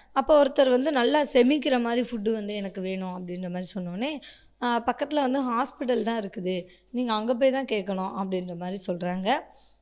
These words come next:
"எதுக்குமா அப்படி சொல்றீங்க?" அப்படின்ற மாதிரி கேட்கும்போது, "இல்ல, நீங்க வந்து ஹெல்தியா இருக்கணும், செமிக்கிற மாதிரி ஃபுட்டு அப்படின்னா நீங்க வந்து ஹாஸ்பிட்டல்ல தான் போய் கேட்கணும், இங்க வந்து எல்லா ஃபுட்டுமே ஹெல்தியா தாங்க இருக்கும்"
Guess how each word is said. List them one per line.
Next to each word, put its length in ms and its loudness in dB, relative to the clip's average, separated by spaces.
"எதுக்குமா 380 -2
அப்படி 200 0
சொல்றீங்க?" 380 -2
அப்படின்ற 340 -6
மாதிரி 180 -6
கேட்கும்போது, 520 -4
"இல்ல, 160 0
நீங்க 240 -4
வந்து 200 -2
ஹெல்தியா 580 2
இருக்கணும், 520 -2
செமிக்கிற 500 0
மாதிரி 240 2
ஃபுட்டு 360 2
அப்படின்னா 400 0
நீங்க 180 -4
வந்து 180 0
ஹாஸ்பிட்டல்ல 560 0
தான் 200 -2
போய் 140 -6
கேட்கணும், 480 -8
இங்க 180 0
வந்து 180 2
எல்லா 260 6
ஃபுட்டுமே 400 -2
ஹெல்தியா 440 0
தாங்க 260 -6
இருக்கும்" 360 -6